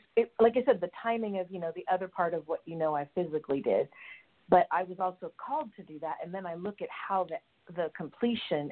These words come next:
and then that move propelling forward is exactly, I mean, right as these planets are, I mean, everything. And then the season of light, then we've got Christ, the whole thing. I'm like, wow. So it's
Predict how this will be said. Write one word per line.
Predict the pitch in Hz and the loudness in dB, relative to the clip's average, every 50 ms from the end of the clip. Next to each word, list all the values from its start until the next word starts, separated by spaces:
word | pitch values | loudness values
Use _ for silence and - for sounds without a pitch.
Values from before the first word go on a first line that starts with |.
| - 170 | 0 0
and | 165 160 156 | 0 2 4
then | 160 160 160 160 156 | 6 6 6 6 4
that | 160 147 - - | 2 2 2 2
move | 175 175 180 180 | -2 -2 -2 -2
propelling | - - 165 165 - 185 165 170 170 170 - - | 2 0 0 4 6 6 6 6 4 0 0 4
forward | 180 170 165 160 147 151 151 | 8 8 8 8 8 6 4
is | 151 139 - | 4 2 2
exactly, | 151 139 139 - 156 151 165 - _ - 170 156 151 151 151 _ - - - _ _ _ _ _ _ _ _ _ _ _ _ _ _ _ _ _ _ _ _ _ _ - | -6 -6 0 6 6 6 6 6 _ -4 -2 0 0 -2 -4 _ -18 -20 -20 _ _ _ _ _ _ _ _ _ _ _ _ _ _ _ _ _ _ _ _ _ _ 2
I | 185 175 | 6 6
mean, | 180 165 156 151 147 135 - _ _ _ _ _ _ - | 8 6 6 2 -2 -6 -10 _ _ _ _ _ _ 4
right | 165 165 156 156 160 | 6 6 6 6 4
as | 151 147 156 | -2 -6 -8
these | 151 147 - - | -10 -10 -6 -4
planets | 170 160 156 151 151 _ - | -2 -2 -2 -4 -8 _ -6
are, | 160 147 - - | -8 -6 -4 -4
I | 196 | -2
mean, | 190 143 127 | 0 4 6
everything. | 208 214 196 208 202 - 147 139 147 | 6 6 6 2 0 0 -2 0 0
And | 151 151 | -2 0
then | 151 147 147 143 - - | 0 -2 -2 -4 -8 -8
the | - 151 - - | -8 -6 -2 0
season | 156 139 139 139 147 | -2 -2 0 -4 -4
of | 147 | 4
light, | 202 226 196 170 - - | 6 6 6 6 2 -2
then | 180 165 156 | -6 -6 -6
we've | 147 139 - | -8 -6 -4
got | 135 - - _ | -4 -4 -4 _
Christ, | - - 170 165 - - - _ _ - | -2 0 0 0 0 -6 -18 _ _ -4
the | 180 170 | -2 -2
whole | 196 180 180 - | -2 -4 -6 -6
thing. | - - | -8 -6
I'm | - 190 190 180 | -6 -6 -4 -4
like, | 160 - 101 156 | -6 -6 -8 -8
wow. | 165 180 170 165 147 117 92 - _ - - - - - - - _ _ _ - | -4 0 2 2 2 0 -2 -6 _ -20 -20 -20 -20 -20 -20 -20 _ _ _ 4
So | - 170 160 | 6 8 8
it's | 151 - | 6 4